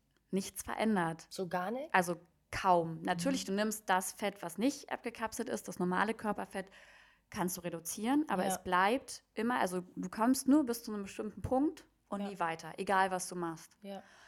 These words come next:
Speaker 1: Und das ist super deprimierend.
Speaker 2: Ja, ey.
Speaker 1: Und, ähm,
Speaker 2: Ich glaub's dir, also ich kann tatsächlich gerade für mich selber die Parallele ziehen, zu sagen, so fr-, wenn ich mir überlege, mein Trainingspensum früher und wie ich mich immer geärgert hab, dass gefühlt meine Beine sich nie wirklich definieren.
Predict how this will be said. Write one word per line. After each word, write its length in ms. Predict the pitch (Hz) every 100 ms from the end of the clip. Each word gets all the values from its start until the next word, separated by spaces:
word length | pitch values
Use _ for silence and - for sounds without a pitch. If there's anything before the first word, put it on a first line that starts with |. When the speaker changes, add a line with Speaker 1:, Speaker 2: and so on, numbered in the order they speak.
| - - -
Speaker 1:
Und 140 | 196
das 100 | 202
ist 60 | 226
super 200 | 220 208
deprimierend. 800 | 190 - 196 190 175 165 165 -
Speaker 2:
Ja, 140 | 143
ey. 40 | 165
Speaker 1:
Und, 460 | 180 180 180 - - - - - - - _
ähm, 500 | 190 185 185 185 185
Speaker 2:
Ich 100 | 170
glaub's 380 | - 165 262 277
dir, 200 | - 156
also 400 | 143 151 160 151 - _ _
ich 260 | 202 - -
kann 360 | 185 190 175
tatsächlich 500 | - 180 175 180 208
gerade 240 | - 185 165
für 140 | -
mich 160 | 165 160
selber 300 | 175 240 208
die 100 | 160
Parallele 520 | - 160 156 156 156
ziehen, 260 | - 165 165
zu 120 | 160
sagen, 280 | 156 156 156
so 120 | 151
fr-, 200 | - - - 160 175
wenn 220 | - 165
ich 120 | 165 165
mir 80 |
überlege, 300 | 165 165 190 196
mein 140 | 156
Trainingspensum 760 | - 196 220 226 - 226 220 214
früher 520 | - 233 240 247 262 _ _ _ _ _ _
und 180 | - 175
wie 180 | 175 196
ich 140 | 190 190
mich 160 | 180
immer 160 | - 185
geärgert 440 | 175 - 220 240
hab, 140 | 196 -
dass 260 | 170 -
gefühlt 560 | - 170 - 240 254 -
meine 240 | 190 185 175
Beine 580 | 175 170 185 214 208
sich 220 | 170 160 170
nie 180 | 175
wirklich 320 | 160 165 160 -
definieren. 600 | 156 - 156 156 139